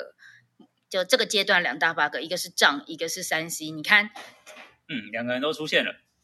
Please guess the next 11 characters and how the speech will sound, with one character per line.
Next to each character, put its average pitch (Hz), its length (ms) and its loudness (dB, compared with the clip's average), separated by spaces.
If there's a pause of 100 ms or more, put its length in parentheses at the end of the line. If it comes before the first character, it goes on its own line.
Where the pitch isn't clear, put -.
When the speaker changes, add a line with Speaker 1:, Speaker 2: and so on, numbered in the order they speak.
(240)
Speaker 2:
<laughs> 214 1900 2
Speaker 1:
对， 196 160 8 (580)
所 - 180 2
以， 214 220 2 (320)
呃， 175 400 4 (160)
三 233 260 6
C 226 220 2
跟， 208 400 8 (240)
呃， 160 400 4
账 170 400 4
都， 190 460 6